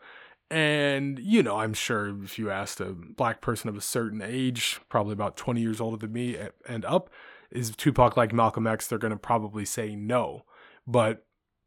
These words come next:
you know, uh, we haven't had any Malcolm X's since Malcolm X, and, or we have.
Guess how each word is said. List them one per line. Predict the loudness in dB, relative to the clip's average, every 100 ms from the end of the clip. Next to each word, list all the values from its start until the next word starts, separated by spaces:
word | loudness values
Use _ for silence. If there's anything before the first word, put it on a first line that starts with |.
| _ _ _ _ _ _
you | 2 2
know, | 2 -4 -12 -18 _ _
uh, | -4 -4 -4
we | -2 0
haven't | 4 4 2 -2
had | 0 0 0 -4 -6
any | -4 -2
Malcolm | -2 -4 -4
X's | -6 -6 -8 -8
since | -8 -8 -6
Malcolm | -6 -6 -6
X, | -6 -6 -10 -14 -20 -20 -20 _ _ _
and, | -4 -2 -2 -4 -6 -10 -10 -12 4
or | 8 10
we | 8
have. | 6 6 6 -6